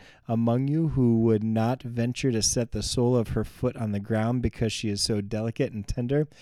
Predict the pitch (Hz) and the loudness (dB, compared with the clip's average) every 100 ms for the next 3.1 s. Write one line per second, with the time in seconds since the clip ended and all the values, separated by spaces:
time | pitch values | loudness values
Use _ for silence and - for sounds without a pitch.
0 | - - - 127 107 107 110 117 117 127 | -20 -20 0 2 6 4 4 2 4 4
1 | 139 - - 120 110 101 107 123 123 135 | 2 -4 0 2 2 -2 -4 -2 -2 0
2 | 143 147 - - 127 113 110 117 120 160 | 0 0 -6 -2 -2 0 2 2 0 -2
3 | 156 | -4